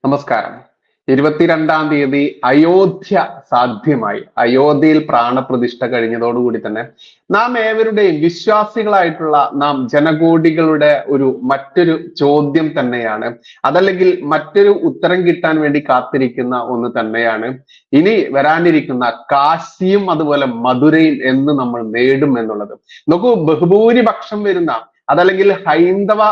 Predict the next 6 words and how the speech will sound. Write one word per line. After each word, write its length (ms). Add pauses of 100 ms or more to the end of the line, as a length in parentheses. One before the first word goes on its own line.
ഭൂരിപക്ഷ 580
രാജ്യമായിട്ടുള്ള, 920 (360)
ഒരു 120
പക്ഷേ 340
ജവഹർലാൽ 600
നെഹ്റു 280